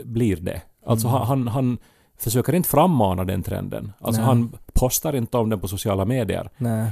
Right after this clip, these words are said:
Speaker 1: Eh, alltså det tydligaste beviset på det här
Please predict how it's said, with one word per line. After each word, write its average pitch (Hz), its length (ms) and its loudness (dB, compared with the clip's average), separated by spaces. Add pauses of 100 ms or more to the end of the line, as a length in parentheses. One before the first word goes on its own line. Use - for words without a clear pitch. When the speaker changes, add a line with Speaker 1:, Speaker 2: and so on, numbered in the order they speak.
(100)
Speaker 1:
Eh, 123 100 -4 (120)
alltså 131 180 0
det 143 160 2 (340)
tydligaste 165 520 0
beviset 131 760 -2 (420)
på 110 100 -2
det 101 80 2
här 90 280 -6